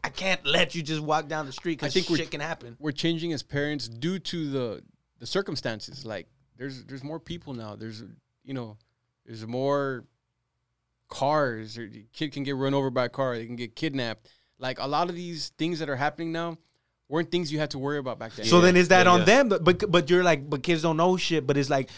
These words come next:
Speaker 1: so then we gotta just let 'em, like, hey, go figure it out. Like, fuck it, that's just the way it
Speaker 3: Yeah,
Speaker 1: is.
Speaker 3: that's how we
Speaker 2: I,
Speaker 3: were
Speaker 2: I
Speaker 3: done.
Speaker 2: think as parents, you don't put your kid in a situation to fail. And I think if you allow 'em to walk as a kindergartners, you're putting 'em in a situation to harm themselves, to fail,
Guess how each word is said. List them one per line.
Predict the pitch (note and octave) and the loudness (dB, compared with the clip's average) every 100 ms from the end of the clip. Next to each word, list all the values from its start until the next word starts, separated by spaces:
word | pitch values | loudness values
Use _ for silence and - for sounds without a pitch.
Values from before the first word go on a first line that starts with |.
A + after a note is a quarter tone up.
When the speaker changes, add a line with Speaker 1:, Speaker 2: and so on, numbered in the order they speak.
| - | -14
Speaker 1:
so | - D#3 | 2 4
then | D3 | 4
we | D3 | 2
gotta | D3 D#3 C#3 | 4 4 4
just | C#3 C#3 | -2 4
let | D#3 | 4
'em, | F#3 | 4
like, | C#3+ | 0
hey, | B2+ C3+ | -2 0
go | C3+ | 0
figure | - C#3 C#3+ | 0 0 2
it | D3 | 2
out. | - | -2
Like, | - - | -6 -4
fuck | E3+ D#3 | -4 -2
it, | |
that's | C3+ C3 | -4 -4
just | C3 | -8
the | C3+ | -4
way | C3+ | -2
it | C3+ | -2
Speaker 3:
Yeah, | |
Speaker 1:
is. | F3 E3 | -6 -6
Speaker 3:
that's | G#2+ - | -6 -6
how | F#2+ | -8
we | |
Speaker 2:
I, | F#2+ D3+ | -2 0
Speaker 3:
were | |
Speaker 2:
I | B2 F#3 | 2 2
Speaker 3:
done. | |
Speaker 2:
think | G#3 F#3+ | 2 0
as | D#3+ | -2
parents, | - E3+ F3 - | 0 0 0 -2
you | D3+ | -2
don't | D#3+ | -2
put | E3 - | -4 -8
your | B2+ | -8
kid | D#3 | -8
in | C#3 | -6
a | B2 | -6
situation | C#3+ C3 C3+ C3+ C3 | -8 -6 -6 -6 -8
to | A2 | -8
fail. | C3 B2+ A#2 _ | -4 -4 -4 _
And | - | -12
I | B2 | -10
think | C3 A#2+ | -10 -12
if | A2 | -12
you | A2+ G#2+ | -12 -10
allow | G#2+ A2+ A#2+ F#3 | -10 2 4 4
'em | D#3 | 2
to | - A2+ | -4 -10
walk | G#2+ B2 D#3 - | -2 2 2 0
as | A2 | -10
a | |
kindergartners, | - F3 C#3 C3+ C3 A2+ | -6 -6 -4 -4 -6 -8
you're | A#2+ | -10
putting | D3+ D#3+ | -6 -4
'em | D3+ | -4
in | C3 | -4
a | |
situation | D#3 C3+ C3 C#3+ D3+ D3 _ _ _ _ | -6 -6 -8 -8 -10 -14 _ _ _ _
to | A#2 | -2
harm | C3+ C#3+ | -2 0
themselves, | A#2+ A2+ A2+ - | -4 -10 -14 -14
to | B2 | -14
fail, | - D3 A2+ | -4 -2 -2